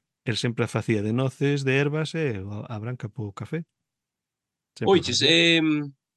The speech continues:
Speaker 2: e ti de, na túa xuventude, fai un par de anos, ti traballabas a, a sambuca?
Speaker 1: Que tra-, que traballaba a sambuca?
Speaker 2: Xa traballabas, que dicir, se, se lle dabas,
Speaker 1: N-,
Speaker 2: se
Speaker 1: no, a
Speaker 2: empinabas
Speaker 1: min
Speaker 2: o codo.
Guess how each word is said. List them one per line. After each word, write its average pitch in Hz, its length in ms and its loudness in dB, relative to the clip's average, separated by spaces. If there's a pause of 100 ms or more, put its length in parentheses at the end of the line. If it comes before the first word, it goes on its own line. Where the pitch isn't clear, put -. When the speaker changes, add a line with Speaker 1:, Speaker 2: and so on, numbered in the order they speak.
(100)
Speaker 2:
e 147 80 -8
ti 208 160 -4
de, 185 220 4 (420)
na 147 80 2
túa 165 160 -2
xuventude, 135 720 -4
fai 131 160 -2
un 127 80 -4
par 123 160 -2
de 123 140 2
anos, 107 560 -6 (1400)
ti 165 880 4 (300)
traballabas 156 560 2
a, 143 480 2
a 151 100 -4
sambuca? 165 460 -2 (1900)
Speaker 1:
Que 123 80 0
tra-, 120 260 0
que - 120 -2
traballaba 113 500 4
a 117 80 4
sambuca? 117 500 0 (200)
Speaker 2:
Xa 117 160 -12
traballabas, 131 800 -2
que 123 120 -2
dicir, 123 240 -4
se, 120 240 2
se 131 160 2
lle 131 140 2
dabas, 120 400 2
Speaker 1:
N-, 113 80 2
Speaker 2:
se 113 80 2
Speaker 1:
no, 107 260 4
a 101 80 -4
Speaker 2:
empinabas 123 300 2
Speaker 1:
min 139 200 4
Speaker 2:
o 135 60 0
codo. 127 480 -2